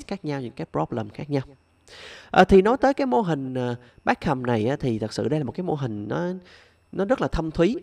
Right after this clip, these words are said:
Thật sự là nó rất là thâm thúy và góc nhìn nó có cho chúng ta rất là nhiều khía cạnh khác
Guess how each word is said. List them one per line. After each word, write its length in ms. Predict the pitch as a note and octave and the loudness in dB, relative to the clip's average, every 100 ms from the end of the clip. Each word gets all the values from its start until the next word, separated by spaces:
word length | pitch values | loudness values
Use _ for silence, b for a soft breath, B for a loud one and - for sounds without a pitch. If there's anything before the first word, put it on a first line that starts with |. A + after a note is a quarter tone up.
| - | -8
Thật 140 | - B2 | -8 -2
sự 240 | B2+ A2 | 0 2
là 160 | A#2 G#2+ | 2 2
nó 160 | B2 | 0
rất 240 | F3+ B3+ - | -2 -2 -2
là 100 | A2+ | -6
thâm 240 | - D3 | -6 -8
thúy 380 | C#3 D#3 F#3+ C#4+ F3 | -2 0 0 -2 -4
và 220 | A#2 G#2+ B B _ - C3+ C#3 | -6 -8 B B _ -12 -6 -2
góc 180 | E3 - | -2 2
nhìn 260 | C3 G#2+ A2+ | 2 2 -2
nó 80 | |
có 200 | F3+ F3 | -2 -2
cho 120 | E3 D3+ | 0 -2
chúng 120 | F3 | 0
ta 180 | E3 D3 | 0 0
rất 160 | A3+ | 0
là 60 | F3+ | -2
nhiều 160 | G#2+ - | -4 -4
khía 100 | F#3+ | -4
cạnh 180 | - - | -4 -8
khác 140 | F3 | -10